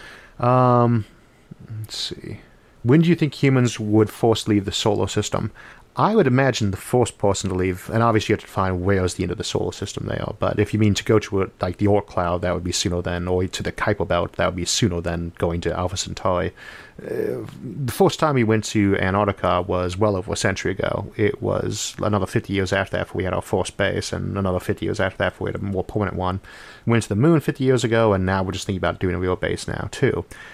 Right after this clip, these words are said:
Um, climb Mount Everest, and we still don't have a permanent base up there. The first person to do something, uh, could be in a century or could be in two centuries, but it's almost never going to be,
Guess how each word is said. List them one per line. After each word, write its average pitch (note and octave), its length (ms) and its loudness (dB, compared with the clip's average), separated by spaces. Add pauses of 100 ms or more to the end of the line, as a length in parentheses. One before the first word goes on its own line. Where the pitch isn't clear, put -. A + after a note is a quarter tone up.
(240)
Um, G2+ 580 2 (720)
climb G2+ 300 0
Mount G2+ 180 4
Everest, A#2 480 2
and F#2+ 80 -2
we F2+ 40 -2
still A2 180 0
don't F#2 60 -2
have F#2+ 100 -2
a F#2+ 40 -14
permanent G2 300 -2
base F#2+ 200 0
up - 120 -6
there. F#2+ 200 0 (440)
The A#2 100 4
first - 320 2
person C#3+ 320 0
to A#2 60 4
do A#2 40 6
something, A#2+ 760 0
uh, G2 320 2
could B2 200 0
be G#2 240 2
in F2 120 -4
a F2 40 -6
century D#3 400 0
or G#2 80 2
could G2 200 -4
be F2+ 100 -2
in F2+ 80 -4
two - 220 -2
centuries, - 500 -6
but F#2 260 -4
it's G2+ 160 -2
almost A#2+ 300 2
never A2 240 2
going G2 280 2
to F2+ 60 -2
be, F2+ 380 -2